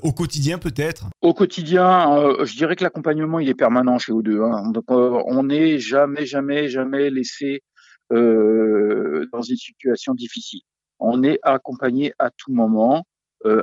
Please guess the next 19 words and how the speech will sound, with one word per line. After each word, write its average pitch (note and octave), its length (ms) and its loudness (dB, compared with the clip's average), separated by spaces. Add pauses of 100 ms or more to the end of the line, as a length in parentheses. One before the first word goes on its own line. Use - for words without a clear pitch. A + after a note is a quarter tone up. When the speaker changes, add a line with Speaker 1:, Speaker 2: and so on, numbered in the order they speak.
(120)
Speaker 2:
et B2+ 180 4
à A#2+ 80 2
tous - 140 -12
les C3 100 2
niveaux C3 320 -2
de B2 60 0
l'entreprise, A2+ 560 -4 (440)
que - 80 -4
ce - 180 -8
soit C3 480 -2
au B2+ 80 4
niveau A#2+ 440 4
du A2+ 160 0
juridique, A2 640 -4
du A2+ 140 -10
social, A#2+ 760 0
du A2+ 120 -2
commercial. A#2 800 2 (480)
Euh, A2+ 800 4